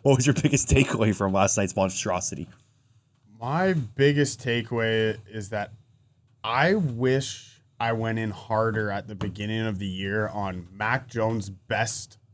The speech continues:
Speaker 2: season of his career was his rookie year.
Speaker 1: Yeah.
Speaker 2: He is not ever going to be a top fifteen quarterback, in my opinion.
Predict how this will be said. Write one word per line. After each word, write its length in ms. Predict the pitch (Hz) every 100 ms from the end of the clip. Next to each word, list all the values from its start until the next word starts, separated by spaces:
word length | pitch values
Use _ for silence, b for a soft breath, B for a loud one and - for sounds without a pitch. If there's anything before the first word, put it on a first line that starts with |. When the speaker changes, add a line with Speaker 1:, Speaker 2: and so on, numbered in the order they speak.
| _
Speaker 2:
season 480 | - - 117 110 120
of 80 | 110
his 140 | -
career 540 | - 101 98 110 120 - -
was 200 | 110 101
his 160 | 101
rookie 260 | 92 92 -
year. 240 | 87 90
Speaker 1:
Yeah. 220 | 95 92 90 - _ _ _ _
Speaker 2:
He 260 | - 156 190
is 240 | 233 147
not 600 | 110 104 117 135 135 139 - _ -
ever 320 | 135 143 160
going 280 | 143 143 143
to 40 |
be 200 | 107 127
a 40 | 120
top 320 | - 107 -
fifteen 400 | 123 117 - 110
quarterback, 540 | - 95 110 101 85
in 60 | 90
my 120 | 90
opinion. 440 | 85 101 101 85